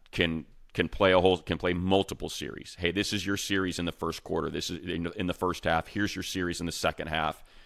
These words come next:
You're gonna give Khalil a blow here. You're gonna give Joey a blow there. You need to be effective. So that's,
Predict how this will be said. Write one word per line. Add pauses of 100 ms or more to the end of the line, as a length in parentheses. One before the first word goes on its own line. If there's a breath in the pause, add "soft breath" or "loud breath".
(140 soft breath)
You're
gonna
give
Khalil
a
blow
here.
You're
gonna
give
Joey
a
blow
there. (300 soft breath)
You
need
to
be
effective.
So
that's,